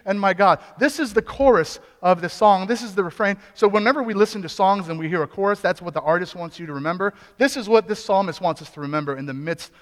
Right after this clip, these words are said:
of this psalm. You see both. You see him asking himself. The New Living Translation actually reads this,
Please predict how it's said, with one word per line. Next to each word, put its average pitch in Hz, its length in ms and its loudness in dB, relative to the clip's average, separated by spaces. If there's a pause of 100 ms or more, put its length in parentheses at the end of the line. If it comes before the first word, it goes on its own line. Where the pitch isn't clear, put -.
of 147 120 -4
this 135 140 -8
psalm. 104 400 -10 (1300)
You 165 80 -10
see 185 220 -8
both. 151 320 2 (640)
You 156 80 -16
see 208 160 -6
him 185 200 0
asking 185 340 0
himself. 156 340 0
The 170 80 -4
New 214 160 0
Living 214 240 2
Translation 190 640 -2
actually 160 260 -2
reads 170 280 -6
this, - 420 0